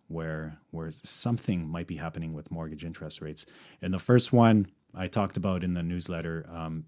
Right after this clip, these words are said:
behind the scenes with fixed rate mortgages.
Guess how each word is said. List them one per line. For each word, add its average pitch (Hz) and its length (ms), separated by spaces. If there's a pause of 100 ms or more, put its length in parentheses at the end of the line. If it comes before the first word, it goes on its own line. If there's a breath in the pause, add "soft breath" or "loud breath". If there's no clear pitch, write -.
behind 90 420
the 82 60
scenes 90 480
with 76 180
fixed - 280
rate 80 160
mortgages. 120 500